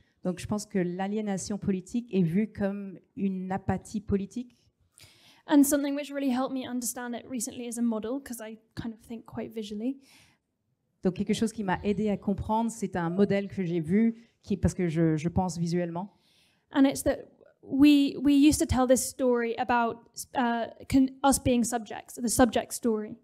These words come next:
Speaker 1: Donc, en fait, elle va vous raconter trois histoires. La première histoire, c'est le, l'histoire sujet.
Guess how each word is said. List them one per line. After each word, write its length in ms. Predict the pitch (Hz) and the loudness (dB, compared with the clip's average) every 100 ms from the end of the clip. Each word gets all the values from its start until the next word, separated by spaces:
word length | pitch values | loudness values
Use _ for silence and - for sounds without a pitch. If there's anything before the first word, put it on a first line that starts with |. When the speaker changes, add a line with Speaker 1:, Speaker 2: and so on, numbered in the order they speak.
| - - - | -20 -8 -2
Speaker 1:
Donc, 260 | 190 - - | -2 -4 -6
en 60 | |
fait, 160 | 165 202 | -2 0
elle 120 | 196 | 2
va 100 | 170 | 2
vous 120 | 170 | 0
raconter 340 | 170 180 196 190 | 0 -4 -6 -6
trois 260 | - 180 | -4 -4
histoires. 300 | 180 - 196 | -4 -4 -2
La 80 | 190 | -2
première 360 | 170 185 180 175 | -4 -6 -4 -4
histoire, 300 | 170 220 214 | -4 -4 -6
c'est 160 | - | -4
le, 400 | 175 170 160 160 | 0 2 2 0
l'histoire 340 | 165 170 - 190 | -4 -4 -4 -4
sujet. 440 | - 180 180 170 | -4 -4 -4 -6